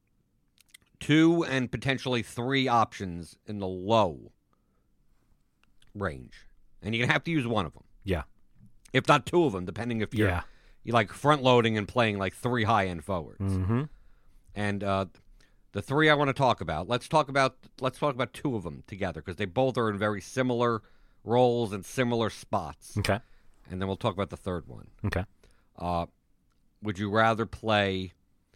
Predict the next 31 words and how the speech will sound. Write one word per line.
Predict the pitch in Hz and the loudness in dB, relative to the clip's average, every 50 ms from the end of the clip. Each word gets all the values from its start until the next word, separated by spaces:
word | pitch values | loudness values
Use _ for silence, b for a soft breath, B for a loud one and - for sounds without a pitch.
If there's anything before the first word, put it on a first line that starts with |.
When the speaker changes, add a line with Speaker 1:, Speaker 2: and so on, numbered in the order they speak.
| _ _ _ | _ _ _
Speaker 1:
uh, | - 85 87 85 82 87 | -8 -6 -6 -4 -6 -6
Joe | 80 87 95 113 | -6 -4 -2 -2
Rawls | 127 110 87 78 76 131 196 - - - _ _ _ _ _ _ _ _ _ - - _ _ _ _ _ _ _ _ _ _ _ - | -2 -2 -4 -6 -8 -12 -14 -14 -16 -20 _ _ _ _ _ _ _ _ _ -20 -20 _ _ _ _ _ _ _ _ _ _ _ -4
Speaker 2:
He's | 117 113 | -2 -2
not | 139 139 151 | 0 0 -2
on | 180 175 | -2 -2
the | 98 | -4
slate, | - - 85 71 - | -4 -6 -8 -10 -10
though. | - 67 - - - | -10 -12 -14 -12 -14
Speaker 1:
He's | 98 95 | -8 -4
not | 123 120 117 | 0 0 0
on | 110 98 87 | 0 0 -4
the | 82 | -6
slate. | - - 76 69 110 | -10 -12 -6 -4 -2
Speaker 2:
Okay. | 117 135 | 0 0
Speaker 1:
Now, | 101 87 | -2 -2
where, | 87 98 95 90 | -4 -4 -4 -4
where | 90 90 98 104 | -6 -6 -6 -4
am | 95 92 | -4 -4
I | 85 | -6
going? | 73 73 64 - - _ _ _ _ _ _ _ - | -8 -10 -14 -18 -20 _ _ _ _ _ _ _ -8
Okay, | 107 - - 87 | -8 -6 -6 -8
so | - 101 | -8 -8
two. | 92 - - - - - - _ _ _ _ _ _ _ _ _ _ _ _ _ _ _ _ _ _ _ _ _ _ _ _ _ _ _ _ _ _ _ _ _ _ _ - | -10 -8 -8 -8 -10 -10 -12 _ _ _ _ _ _ _ _ _ _ _ _ _ _ _ _ _ _ _ _ _ _ _ _ _ _ _ _ _ _ _ _ _ _ _ -6
I'm | 123 143 165 | -4 -4 -2
mixing | 185 - - 165 | -2 -4 -4 -6
up | 143 - | -6 -6
the | 131 123 | -8 -6
slates | - 156 147 127 - - | -4 -2 -2 -2 -2 -4
already. | 85 76 65 - 104 | -6 -8 -2 2 4
Speaker 2:
Yeah. | 98 92 82 | 4 4 4